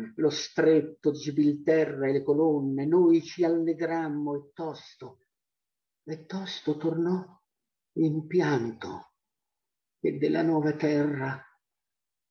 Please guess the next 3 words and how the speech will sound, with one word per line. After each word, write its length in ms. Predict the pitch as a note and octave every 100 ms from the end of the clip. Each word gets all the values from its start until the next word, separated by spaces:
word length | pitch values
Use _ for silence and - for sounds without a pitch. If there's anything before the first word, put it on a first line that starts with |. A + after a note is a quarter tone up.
| _ _
un 420 | D3 C#3+ C#3 -
turbo 720 | - G#3+ G3 D#3 D3 C3+ C3+ C3+
nacque, 960 | C#3 C#3 B2 B2+ - B2+ C3+ B2+ B2